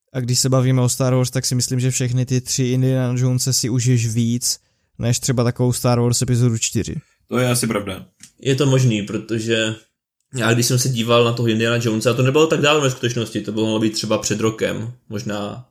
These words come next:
Speaker 3: před rokem a půl, kdy jsem se díval na jednoho z těch starých a bylo to v pohodě, jako. Akorát, jak, jak říká Mike, jako v současné době nějak nemám chuť si to pustit a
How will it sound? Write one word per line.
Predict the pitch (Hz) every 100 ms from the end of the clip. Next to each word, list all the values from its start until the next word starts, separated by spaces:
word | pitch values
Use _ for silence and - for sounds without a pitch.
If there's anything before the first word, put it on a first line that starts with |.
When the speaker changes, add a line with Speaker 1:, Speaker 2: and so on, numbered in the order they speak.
| _
Speaker 3:
před | - 113
rokem | 107 104 104
a | 107
půl, | 117 107
kdy | 107
jsem | 107 110
se | 107
díval | 107 110 104
na |
jednoho | 107 113 117
z | -
těch | 120
starých | - 107 107 123
a | 110
bylo | 117
to | 127
v | 123
pohodě, | 143 160 143
jako. | 117 - 117 123 - - _ -
Akorát, | 131 127 131 127 - - -
jak, | 120 - - 113
jak | 127
říká | 127 - 131
Mike, | 135 131 127 -
jako | - -
v | -
současné | 120 123 127
době | 113 113 120
nějak | 120
nemám | 120 117 120
chuť | 120
si | -
to | 127
pustit | 123 117 - 123
a | 120 113 -